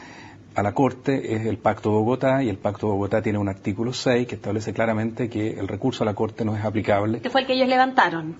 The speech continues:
Speaker 1: Claro. Eh, no es aplicable en, en relación a tratados,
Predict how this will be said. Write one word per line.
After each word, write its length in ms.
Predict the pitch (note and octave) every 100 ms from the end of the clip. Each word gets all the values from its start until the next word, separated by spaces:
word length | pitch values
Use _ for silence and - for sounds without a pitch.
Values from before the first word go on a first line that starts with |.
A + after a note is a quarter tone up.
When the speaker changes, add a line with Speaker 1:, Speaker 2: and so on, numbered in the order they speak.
| -
Speaker 1:
Claro. 240 | G2+ D#2 - - - - - - -
Eh, 120 | G#2+ G#2+
no 220 | G2+ A2+
es 120 | B2
aplicable 640 | B2+ A2 A#2 B2 C3 C3 -
en, 160 | G#2+
en 160 | G#2 G#2
relación 640 | G2 G2 - A#2+ A#2+ C3
a 100 | G#2
tratados, 520 | G2+ G2 A2 A#2 A#2